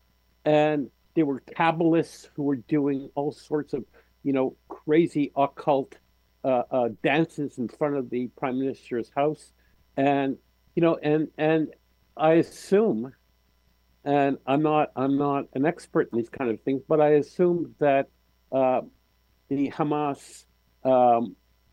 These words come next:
the, the, the imams in Gaza, certainly in the U K, and I've met many of them, uh, were, were just as, as virulent. You know, of course, not all of them, you know, but there,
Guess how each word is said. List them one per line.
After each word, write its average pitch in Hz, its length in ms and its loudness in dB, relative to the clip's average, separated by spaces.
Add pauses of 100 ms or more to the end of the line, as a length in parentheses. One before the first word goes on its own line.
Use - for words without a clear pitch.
(1300)
the, 156 200 2
the, 143 240 -2
the 135 240 0
imams 156 720 2
in 143 220 0
Gaza, 151 540 2
certainly 139 580 -4
in 139 120 0
the 135 80 -2
U 143 140 0
K, 143 400 0
and 123 80 -2
I've 120 200 -2
met 135 240 -4
many 135 260 -2
of 120 160 -4
them, 131 240 -4 (400)
uh, 127 320 2 (480)
were, 139 480 0 (280)
were 151 260 -2
just 170 360 -6
as, 165 260 -2
as 143 220 0
virulent. 117 720 0 (400)
You 151 80 2
know, 127 180 0
of 135 140 -14
course, - 260 -2
not 165 160 0
all 120 280 0
of 165 180 -6
them, 196 120 -10 (440)
you 143 80 -4
know, 143 360 -2 (200)
but 147 260 -2 (300)
there, 160 200 4